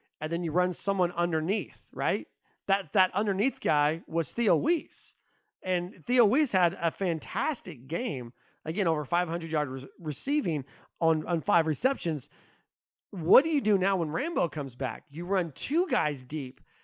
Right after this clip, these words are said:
And here, here's what I, I, I mean, I'm just, I'm excited. Be-, we're not gonna see a lot of this against Kansas.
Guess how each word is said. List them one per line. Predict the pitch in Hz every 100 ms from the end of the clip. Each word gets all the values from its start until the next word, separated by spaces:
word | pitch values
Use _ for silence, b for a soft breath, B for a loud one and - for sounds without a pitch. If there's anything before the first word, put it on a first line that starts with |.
| _ -
And | 196 214
here, | 165 269 320
here's | 185 254 285
what | 254 240 202
I, | 339 _ _ _ _ _ _ -
I, | 233 233 -
I | 214
mean, | 226 220
I'm | 214 214
just, | 190 -
I'm | 196
excited. | 180 - - 233 226 175
Be-, | 175 B
we're | 175 185
not | 226 247
gonna | 269
see | - 269
a |
lot | 202 220
of | 214
this | 180 180
against | 156 139
Kansas. | - 180 156 123 - -